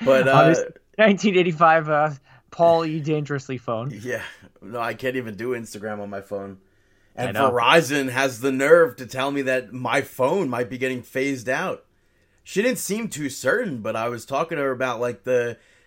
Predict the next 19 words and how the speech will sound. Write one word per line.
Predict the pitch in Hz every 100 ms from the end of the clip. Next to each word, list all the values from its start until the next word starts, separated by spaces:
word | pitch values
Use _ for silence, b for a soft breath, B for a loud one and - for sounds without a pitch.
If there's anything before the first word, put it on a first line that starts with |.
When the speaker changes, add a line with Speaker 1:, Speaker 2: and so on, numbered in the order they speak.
| _
Speaker 1:
'cause | 143
we | 220
want, | 233 214 170
we | 185
want, | 196 170
like, | 131
a |
Wi-Fi | 123 110 110 127 123 143 135
boost | 143 156 -
for | 160
our | 160
house | 165 175 190
because | - 117 117 104
it's, | 98 104
like, | 104 104 87
the | 95
service | - 110 117 143 113
is | 101
terrible. | - 101 120 165 185